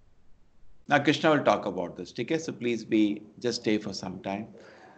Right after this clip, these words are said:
All states of being, be they goodness, passion, ignorance, are manifested by energy. And I am in one sense everything, but I am independent. I am not under the modes of material nature. Look how beautiful this painting is.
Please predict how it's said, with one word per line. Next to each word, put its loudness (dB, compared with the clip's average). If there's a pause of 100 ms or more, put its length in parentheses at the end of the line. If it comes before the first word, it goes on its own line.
(300)
All 12
states 6
of 2
being, 8
be 4
they 6
goodness, 2
passion, 4
ignorance, -2
are 0
manifested -2
by 6
energy. 2
And 2
I 10
am 6
in 2
one 2
sense -2
everything, -4
but 0
I 6
am -2
independent. -2
I 4
am 0
not 4
under -2
the -4
modes -2
of -8
material -6
nature. -10 (1700)
Look -4
how 8
beautiful 0
this -4
painting -6
is. -16